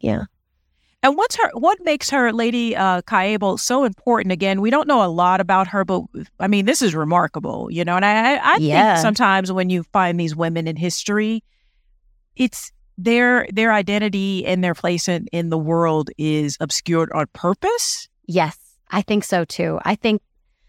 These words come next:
Speaker 1: I, I think more was known. I'm, I'm am a conspiracy theorist, like, occasionally, maybe, but, um, but it makes a lot of sense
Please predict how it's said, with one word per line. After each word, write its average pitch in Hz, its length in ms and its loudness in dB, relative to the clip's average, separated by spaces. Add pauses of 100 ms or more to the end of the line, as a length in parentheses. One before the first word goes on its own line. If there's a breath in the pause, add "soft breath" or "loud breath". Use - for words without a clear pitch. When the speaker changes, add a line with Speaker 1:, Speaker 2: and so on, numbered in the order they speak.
(280)
Speaker 1:
I, 208 160 0 (120)
I 208 160 0
think 214 300 -2
more 196 280 2
was 175 180 -2
known. 165 400 2
I'm, 175 300 2
I'm 185 320 2 (240)
am 208 120 4
a 196 160 2
conspiracy 208 720 0
theorist, 214 440 2
like, 233 180 0
occasionally, 208 720 0
maybe, 214 360 0 (580)
but, 214 280 4 (100)
um, 190 440 0 (1300)
but 202 160 2
it 180 140 0
makes 180 320 0
a 160 80 -2
lot 156 340 -2
of 160 80 -6
sense - 540 -2